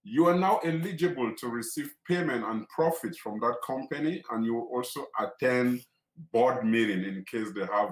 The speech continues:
board meeting and stuff like that. So it is very important. So you see, in the Western world, the stock market is created to fund companies and businesses.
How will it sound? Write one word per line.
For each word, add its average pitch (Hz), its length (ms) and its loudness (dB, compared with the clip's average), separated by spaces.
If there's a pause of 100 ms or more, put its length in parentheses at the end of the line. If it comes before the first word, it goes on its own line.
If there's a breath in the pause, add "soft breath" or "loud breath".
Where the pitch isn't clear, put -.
(160)
board 104 260 0
meeting 98 340 -6
and 87 220 -8
stuff 98 380 -2
like 90 240 -4
that. 98 180 -2 (1160)
So 139 420 -2 (500)
it 156 200 2
is 131 140 2
very 170 380 4
important. 127 640 0 (420)
So - 420 -2 (520)
you 160 100 -4
see, 165 280 0
in 175 100 0
the 180 80 4
Western 208 580 -2
world, 170 360 0 (1000)
the 143 120 -2
stock 220 360 -6
market 185 360 -6
is 127 180 -6
created 139 560 -6 (140)
to 117 100 -6
fund 165 600 -2 (220)
companies 139 640 -2
and 95 240 -6
businesses. - 800 -4